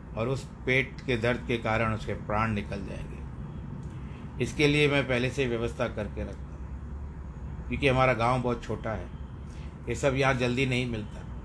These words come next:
बहुत दूर जा कर के मंगवाना पड़ता है, फिर बहुत विलम्ब हो जाएगा। यह सुख दुख ग्रस्त को ही प्राप्त होते हैं, सन्यासियों को नहीं। अतः सन्यासियों ने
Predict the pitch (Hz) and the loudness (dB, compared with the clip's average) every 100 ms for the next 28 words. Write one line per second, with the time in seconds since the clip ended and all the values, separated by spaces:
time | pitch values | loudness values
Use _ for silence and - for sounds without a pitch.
0 | - - - - - - - - - - | -12 -14 -14 -12 -10 -10 -10 -12 -12 -12
1 | - - - 135 123 131 143 131 127 127 | -12 -8 4 4 6 4 4 6 6 4
2 | 120 127 110 - - - - - - 113 | 4 2 0 -2 -10 -10 -10 -10 -2 0
3 | 123 131 131 113 107 - 104 92 - - | 4 4 4 2 -2 -4 -6 -8 -8 -10
4 | - - - - - 131 131 139 143 131 | -8 -8 -10 -10 -4 0 4 6 6 6
5 | 135 151 127 113 107 104 101 - - - | 4 4 4 2 2 0 -4 -8 -10 -10
6 | - - - - - - - - - - | -10 -10 -10 -12 -12 -12 -12 -10 -10 -12
7 | - - - 151 165 - 196 202 190 185 | -12 -12 -4 4 6 6 4 6 6 6
8 | 160 143 151 - - 165 156 127 117 - | 6 6 6 4 2 4 4 0 0 -4
9 | 110 - - - - - - - 131 123 | -6 -6 -10 -10 -10 -12 -12 -6 -2 0
10 | 139 143 139 135 131 120 107 95 - - | 2 2 2 0 0 0 -2 -4 -8 -8
11 | - - - - 117 135 131 127 123 135 | -10 -10 -10 -4 0 2 2 2 2 2
12 | 131 135 131 135 143 | 2 2 4 4 2